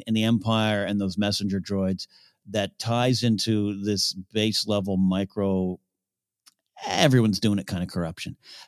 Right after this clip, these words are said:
And, and it's, and it's, and it's interesting to hear you discuss that. And we're not here to discuss that, that book, but to hear you discuss it in terms of the Sith and the little things and how we're, this whole episode is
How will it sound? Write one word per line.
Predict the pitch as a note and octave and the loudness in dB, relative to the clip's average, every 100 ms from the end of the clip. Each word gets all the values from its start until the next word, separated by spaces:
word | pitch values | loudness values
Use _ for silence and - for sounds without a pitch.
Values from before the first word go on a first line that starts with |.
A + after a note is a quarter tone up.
| _ | _
And, | B2 A#2+ A#2+ B2 | 2 4 4 2
and | A#2+ | 2
it's, | A2+ - - | 2 2 2
and | B2 | 2
it's, | A2+ F#2+ - | 2 0 0
and | A#2+ | 2
it's | A#2 - | 2 4
interesting | C#3+ C3 C3 C3+ A#2+ | 4 6 4 4 4
to | |
hear | A2 B2 | 6 6
you | B2 A#2+ A2+ | 6 6 4
discuss | G2 F#2+ - A2+ - | 2 0 2 2 4
that. | A2 G2+ G2 | 4 4 4
And | G#2+ G#2 | 2 4
we're | |
not | G#2+ G#2 | 4 2
here | G#2+ | 0
to | |
discuss | G2+ F#2+ A2 - | 0 0 0 0
that, | G2 - F#2+ | 0 -2 -4
that | G2 - | -6 -2
book, | A#2 G2 - | 0 0 0
but | G2 | 0
to | G2+ | 2
hear | |
you | A2+ | 4
discuss | G2+ - G#2 - | 2 0 -2 -2
it | |
in | - | -2
terms | G2+ F#2 - | 0 0 0
of | E2+ - _ - | -4 -6 _ 0
the | A#2+ | 4
Sith | B2+ A2 F#2 - - - - | 6 4 2 -8 -20 -14 -2
and | G#2 G#2 G2 | 2 4 2
the | |
little | G2+ A2 | 2 0
things | G#2+ G2+ G2 | 2 0 0
and | G2 | 0
how | A2 | 0
we're, | G#2 | 0
this | G#2+ | 0
whole | A#2 G#2 | 0 0
episode | G2+ - A2 G2 G2 | -2 -2 0 0 0
is | F#2+ F#2+ F2+ | 0 0 -2